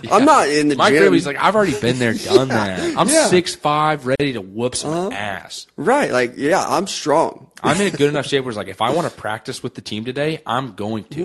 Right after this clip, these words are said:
Speaker 2: Mm-hmm.
Speaker 1: and I'm gonna win.
Speaker 2: <laughs> Mike Vrabel has functional strength.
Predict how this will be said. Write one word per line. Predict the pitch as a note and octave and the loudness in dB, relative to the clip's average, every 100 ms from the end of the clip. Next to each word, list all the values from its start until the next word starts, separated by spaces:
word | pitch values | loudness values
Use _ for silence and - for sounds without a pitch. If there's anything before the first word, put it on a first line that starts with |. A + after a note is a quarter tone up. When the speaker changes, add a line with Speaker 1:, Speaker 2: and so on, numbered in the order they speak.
| A#3 | -8
Speaker 2:
Mm-hmm. | - _ A2+ | -12 _ -6
Speaker 1:
and | A2+ | -4
I'm | C#3+ | -4
gonna | D3+ F#3 | -4 -6
win. | G#2+ F#2 G2 A#2 - - _ | -8 -10 -12 -12 -18 -20 _
Speaker 2:
<laughs> | _ - _ | _ -20 _
Mike | C3+ E3 A3 | -2 0 0
Vrabel | C#3+ D3 C#3 A#2+ | -2 -2 0 -4
has | A2 - | -4 -10
functional | - - C3+ C3+ - C3+ C3 A#2 | -12 -4 -2 -2 -4 -6 -4 -4
strength. | - - - B2+ - - _ | -8 -12 -10 -10 -10 -12 _